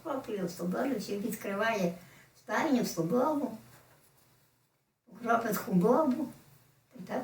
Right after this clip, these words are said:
на дво-, на дворі покропить, хрестики поприбивають скорше вже, бо тобі хрестики, мабуть, під хати, під, на воротах, не. Покропить, то воду священну,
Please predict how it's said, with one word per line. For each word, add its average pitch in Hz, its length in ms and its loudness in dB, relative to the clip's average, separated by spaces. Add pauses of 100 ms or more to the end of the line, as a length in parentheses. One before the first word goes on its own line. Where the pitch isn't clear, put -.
на 220 160 -2
дво-, 190 300 4
на 196 100 4
дворі 180 360 6
покропить, - 680 0 (420)
хрестики 233 800 2 (300)
поприбивають 240 800 2
скорше 165 500 -2
вже, 165 160 -2
бо 165 240 -4
тобі 185 220 -6
хрестики, 185 640 -2 (300)
мабуть, 190 320 0
під - 140 -6
хати, 240 500 0
під, 156 140 0 (1000)
на 175 200 -2
воротах, 233 640 0
не. 175 160 -6 (2250)
Покропить, 208 680 0
то 214 100 0
воду 190 360 0
священну, 196 520 -4